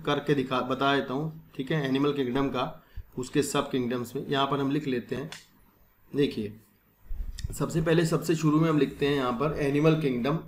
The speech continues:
सबसे पहले हमारा क्या होगा? Animal Kingdom होगा। Animal Kingdom, Animal Kingdom को हम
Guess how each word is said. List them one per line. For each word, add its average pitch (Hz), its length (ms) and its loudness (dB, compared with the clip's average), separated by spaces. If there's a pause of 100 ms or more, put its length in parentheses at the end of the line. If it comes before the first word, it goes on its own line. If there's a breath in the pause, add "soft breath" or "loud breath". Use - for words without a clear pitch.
(280)
सबसे 139 200 -8
पहले 139 260 2
हमारा 139 280 4
क्या 147 180 2
होगा? 113 280 0 (640 soft breath)
Animal 147 400 2
Kingdom 147 400 2
होगा। 135 240 2 (3500)
Animal 131 440 -2
Kingdom, 127 500 -4 (4000 soft breath)
Animal 180 320 4
Kingdom 185 400 2
को 185 160 -2
हम 180 160 4